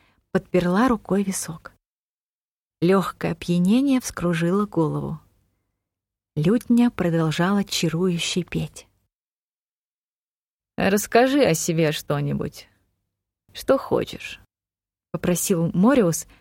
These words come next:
и откинулся на спинку стула. Ева вздохнула, но собралась с мыслями и начала неторопливо говорить. «Я тоже не из этих мест, как и ты. Когда-то я была убеждена,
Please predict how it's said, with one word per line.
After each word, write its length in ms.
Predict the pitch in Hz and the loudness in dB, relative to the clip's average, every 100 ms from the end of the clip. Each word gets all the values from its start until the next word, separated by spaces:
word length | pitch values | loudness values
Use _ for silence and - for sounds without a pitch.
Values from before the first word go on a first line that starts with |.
| _ _ | _ _
и 100 | - | 0
откинулся 600 | 190 - 240 233 226 - | 0 2 2 4 4 4
на 100 | 180 | 2
спинку 440 | 170 196 214 208 220 | 0 2 2 2 -2
стула. 460 | - 175 151 151 - _ _ _ _ _ _ _ _ _ _ _ _ _ _ _ _ | -2 -2 -2 -6 -14 _ _ _ _ _ _ _ _ _ _ _ _ _ _ _ _
Ева 200 | 175 165 | -2 -2
вздохнула, 680 | 185 185 190 196 185 156 151 - _ _ _ _ _ _ _ _ - | -2 -2 -2 2 0 0 -4 -12 _ _ _ _ _ _ _ _ 2
но 120 | 214 | 2
собралась 500 | 208 202 214 214 190 | 4 4 6 4 4
с 120 | - | 2
мыслями 600 | 220 302 - 214 175 156 - _ - | 2 2 0 0 0 -2 -10 _ 2
и 80 | |
начала 400 | 202 180 170 202 | 2 2 0 0
неторопливо 640 | 311 277 185 170 175 226 226 | 2 2 0 -2 0 0 2
говорить. 540 | 208 190 165 151 - - _ _ _ _ _ _ _ _ _ _ _ _ _ _ _ _ | 0 -2 -2 -6 -14 -20 _ _ _ _ _ _ _ _ _ _ _ _ _ _ _ _
«Я 220 | - 208 240 | 4 4 6
тоже 300 | 254 226 208 | 6 6 6
не 200 | 202 226 | 6 6
из 80 | |
этих 300 | 226 - 202 | 4 2 2
мест, 320 | 208 175 - - | 2 2 0 -4
как 220 | 226 220 | -4 0
и 40 | |
ты. 320 | 240 - 160 151 _ _ _ _ _ _ _ _ _ _ _ _ | -2 0 -4 -6 _ _ _ _ _ _ _ _ _ _ _ _
Когда-то 420 | - 208 294 311 | 0 4 4 6
я 140 | 233 233 | 4 6
была 280 | 214 254 | 6 6
убеждена, 720 | 254 208 214 196 196 147 147 | 6 4 4 4 4 2 -2